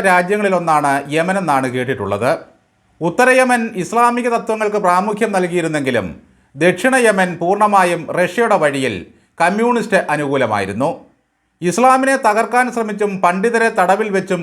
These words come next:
കൊന്നും അവർ ഇസ്ലാം വിരുദ്ധത പ്രകടിപ്പിച്ചുകൊണ്ടിരുന്നു. അങ്ങനെ പൂർവ്വചരിത്രമുള്ള കമ്മ്യൂണിസ്റ്റുകളെ വെറുക്കുന്ന ഒരു നാട് ഒരു കപട കമ്മ്യൂണിസ്റ്റുകാരൻ ഭരിക്കുന്ന നാട്ടിലെ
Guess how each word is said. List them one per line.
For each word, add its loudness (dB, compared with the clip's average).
കൊന്നും -2
അവർ 2
ഇസ്ലാം 2
വിരുദ്ധത -2
പ്രകടിപ്പിച്ചുകൊണ്ടിരുന്നു. -4
അങ്ങനെ 2
പൂർവ്വചരിത്രമുള്ള 0
കമ്മ്യൂണിസ്റ്റുകളെ 2
വെറുക്കുന്ന 0
ഒരു 0
നാട് 2
ഒരു 2
കപട 2
കമ്മ്യൂണിസ്റ്റുകാരൻ 0
ഭരിക്കുന്ന -2
നാട്ടിലെ 2